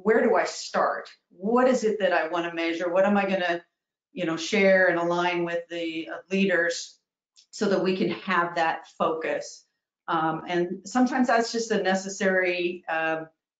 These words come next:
task that a Q A person needs to accomplish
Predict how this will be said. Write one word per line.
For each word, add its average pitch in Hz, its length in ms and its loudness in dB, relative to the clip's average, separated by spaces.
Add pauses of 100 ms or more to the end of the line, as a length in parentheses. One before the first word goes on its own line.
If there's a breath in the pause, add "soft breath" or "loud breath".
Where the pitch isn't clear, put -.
(380)
task 196 440 -2
that 170 240 0 (220)
a - 400 -20
Q 185 220 -2
A 175 180 2
person 175 340 -4
needs 170 300 -4
to 160 340 -4
accomplish 175 760 0